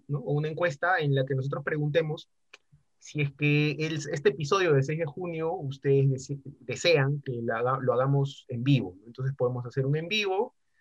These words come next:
el día seis de junio en la noche, ¿no? Con, con los resultados ya a boca de urna,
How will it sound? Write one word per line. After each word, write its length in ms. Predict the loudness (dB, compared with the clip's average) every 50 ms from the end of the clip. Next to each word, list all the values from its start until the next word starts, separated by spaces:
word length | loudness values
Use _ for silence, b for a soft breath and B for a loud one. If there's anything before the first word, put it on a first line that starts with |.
| _ _ _ _ _ _ -12
el 220 | -10 -8 -6 -2
día 340 | 0 2 2 4 4 2 2
seis 180 | 0 0 0
de 60 | 0 0
junio 420 | -2 -2 -2 0 0 0 0 0
en 80 | 2 2
la 80 | 2
noche, 480 | 2 2 0 0 -2 -6 -8 -10 -10 -10
¿no? 300 | -10 -10 -10 -10 -12 -14 -16 _
Con, 280 | -12 -10 -10 -10 -8
con 140 | -8 -6 -6 -4
los 80 | -4
resultados 680 | -4 -4 -4 -4 -6 0 4 6 6 8 6 6 4 4 4
ya 480 | 4 2 4 4 4 2 2 0 0
a 40 | -2
boca 280 | -2 -2 -2 0 2 2
de 100 | 2 2
urna, 480 | 0 -2 -2 -4 -4 -4 -6 -6 -6